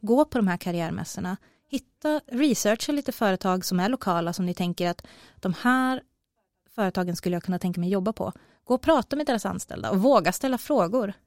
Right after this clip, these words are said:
kring sånt som du är intresserad av. Eh, för då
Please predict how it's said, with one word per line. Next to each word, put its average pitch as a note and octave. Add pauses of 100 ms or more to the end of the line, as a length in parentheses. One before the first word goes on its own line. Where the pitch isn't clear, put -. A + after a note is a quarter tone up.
kring G3+
sånt F#3
som F3
du F3
är E3+
intresserad F3+
av. A2+ (640)
Eh, F3+
för -
då B3